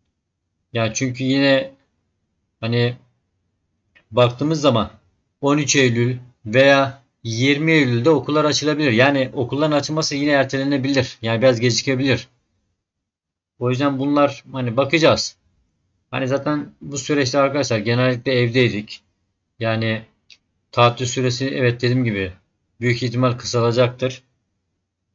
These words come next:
Ben dediğim gibi en geç on üç Eylül'de okulların açılacağını düşünüyorum. Yani ben en geç on üç Eylül'de okulların açılacağını düşünüyorum. Özellikle bakın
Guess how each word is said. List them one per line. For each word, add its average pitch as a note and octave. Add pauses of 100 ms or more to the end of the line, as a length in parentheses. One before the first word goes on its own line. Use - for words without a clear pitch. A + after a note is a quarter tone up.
(640)
Ben D#3+
dediğim D#3
gibi A#2
en D3+
geç D3+ (720)
on D3
üç D3
Eylül'de A#2+
okulların C#3
açılacağını B2
düşünüyorum. G#2+ (680)
Yani G#2
ben B2
en C3
geç A#2+
on B2
üç A2+
Eylül'de G#2+
okulların G#2+
açılacağını G#2
düşünüyorum. C3+ (920)
Özellikle D3+
bakın D3+